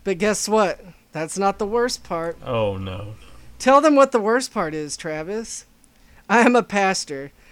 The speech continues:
Speaker 2: Oh, no!
Speaker 1: At the time, a staff pastor at a big church in Oklahoma, as is the rest of the league. That's right. Travis cheated in a league full of pastors.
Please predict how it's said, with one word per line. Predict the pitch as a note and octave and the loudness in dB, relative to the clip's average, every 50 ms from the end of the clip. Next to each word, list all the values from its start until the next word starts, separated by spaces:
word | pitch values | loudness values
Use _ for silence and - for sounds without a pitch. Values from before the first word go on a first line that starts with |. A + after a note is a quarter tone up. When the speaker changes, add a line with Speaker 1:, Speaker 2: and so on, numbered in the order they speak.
| - - - - - - - - - - - - - | -20 -20 -20 -20 -20 -20 -20 -20 -20 -20 -6 4 10
Speaker 2:
Oh, | C4 C#4+ D4+ D4+ D4 C#4 C#4 | 12 12 12 12 12 12 12
no! | C4+ C4+ D4 E4 E4 D#4+ D#4 D#4+ D#4+ D#4 D#4 D4+ D4+ D4 C#4+ C#4 C4 B3 A#3 G#3+ F3+ D3+ C3+ B2+ C3 - - - - B3 A3+ | 12 12 12 12 12 12 12 12 12 12 12 12 12 12 12 12 12 12 12 12 10 8 8 6 2 -2 -8 -6 -2 0 2
Speaker 1:
At | C4+ - | 2 4
the | - B3 | 2 2
time, | - - - D#4 B3+ D#4 C#4 C#4+ D4 D4 D#4 C4 - - - - - _ - | 2 4 6 8 8 10 10 8 8 6 2 0 -4 -8 -16 -20 -18 _ -4
a | A3 G3 | -2 -2
staff | - - - - A#3 A#3 B3 B3+ B3+ - | -2 -2 0 4 6 6 6 4 2 0
pastor | - A#3 A3+ G#3+ - - - A3+ A3 | 0 0 0 0 0 0 0 0 0
at | G#3+ G3 | 0 0
a | F3+ | -2
big | D3+ F#3 G3+ A3+ A3+ | 0 0 0 0 0
church | - - A#3+ A3+ A3 - | 0 0 0 0 0 -2
in | G#3+ G#3 | -4 -4
Oklahoma, | G3+ G#3+ G#3 G3 G#3 G#3 F3+ G3 G3+ G3 G3 | -2 -4 -4 -2 -2 -2 0 0 0 0 -2
as | G3+ E3 E3+ F3+ F3 D#3+ | -2 -2 -2 -4 -4 -4
is | F#3 F3+ D#3+ | -6 -8 -6
the | - G3 | -6 -6
rest | E3+ F3+ F3+ F3+ - - F#3+ | -4 -2 -2 -4 -4 -8 -10
of | E3+ | -8
the | E3 D#3 | -8 -8
league. | C#3+ C3+ B2+ A#2 A#2 - - _ - - - - - - _ _ _ - - - - - | -6 -8 -10 -10 -14 -16 -20 _ -20 -20 -20 -20 -20 -20 _ _ _ -20 -20 -20 -20 -10
That's | - D#3+ F#3 G3+ - - A3+ | -4 0 0 0 2 2 2
right. | B3 C#4+ D4+ C#4 A3 A3 A3+ - _ _ _ _ - | 2 4 4 4 2 2 0 -2 _ _ _ _ -6
Travis | - A3 A3+ A#3+ B3+ D4 B3+ - | 0 2 4 4 4 2 0 -2
cheated | - - C4 C4 C4 B3+ B3 | -2 0 0 2 6 6 6
in | A#3+ A3 | 6 6
a | G3+ | 6
league | F#3+ G3 G#3 A3+ G3 | 4 2 2 2 -2
full | - - A3 G#3+ G#3 | -4 -2 0 0 0
of | F#3+ - | -2 -2
pastors. | - F#3 F3+ E3+ D#3+ - - C3 A#2 B2 - | -4 -2 -2 -2 -4 -6 -8 -12 -14 -16 -16